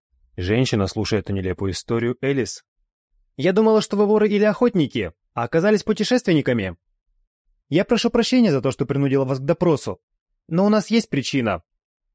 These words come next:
Один из жителей видел, как что-то упало с неба в этой области. Мы отправились, чтобы расследовать ситуацию».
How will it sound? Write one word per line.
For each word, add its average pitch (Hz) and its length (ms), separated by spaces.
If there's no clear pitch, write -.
Один 165 360
из 151 120
жителей 165 360
видел, 151 440
как 135 180
что-то 147 260
упало 160 280
с - 120
неба 196 180
в 170 60
этой 151 180
области. 113 500
Мы 180 140
отправились, 208 380
чтобы 202 200
расследовать 208 360
ситуацию». 208 640